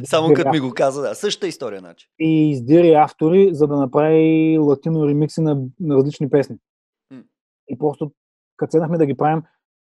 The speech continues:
Speaker 2: а, много исках да ги направя, да имат, нали, съвременно звучене, латино такова в спецификата от жанрите, но в същото време да носят и тази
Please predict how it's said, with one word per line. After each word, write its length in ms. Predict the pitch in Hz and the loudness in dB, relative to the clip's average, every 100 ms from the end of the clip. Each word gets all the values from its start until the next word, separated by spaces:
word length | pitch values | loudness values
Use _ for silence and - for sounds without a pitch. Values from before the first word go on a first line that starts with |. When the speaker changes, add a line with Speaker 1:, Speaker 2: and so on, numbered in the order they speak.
| - | -10
Speaker 2:
а, 60 | 139 135 131 131 131 | -4 0 2 2 2
много 240 | 131 135 147 | 0 0 -2
исках 180 | 147 160 | -2 0
да 100 | 151 | 0
ги 80 | 151 | 2
направя, 480 | 143 147 147 151 | -2 0 2 4
да 80 | 143 | 4
имат, 220 | 147 139 | 2 0
нали, 160 | 143 143 | -2 -2
съвременно 540 | - 139 123 131 139 139 | -2 -2 0 0 0 -2
звучене, 460 | 143 135 156 165 | -4 -4 -2 0
латино 460 | 156 139 139 160 160 | 2 2 0 -4 -4
такова 760 | - - 156 156 160 160 156 143 143 180 | -6 0 4 6 6 6 6 2 -6 -16
в 260 | 143 143 120 _ _ _ | -10 -8 -10 _ _ _
спецификата 540 | - 123 156 160 151 | -12 -8 -8 -4 0
от 100 | 151 | 2
жанрите, 360 | 135 156 160 160 | 2 0 0 -2
но 80 | 151 | -4
в 20 | |
същото 220 | 160 156 151 | -6 -4 -2
време 200 | 160 160 | -2 -4
да 320 | 139 127 143 | -8 -6 -4
носят 300 | 143 143 160 156 | -2 -2 -6 -8
и 80 | 131 | -6
тази 480 | 147 135 143 143 | -4 -4 -2 -2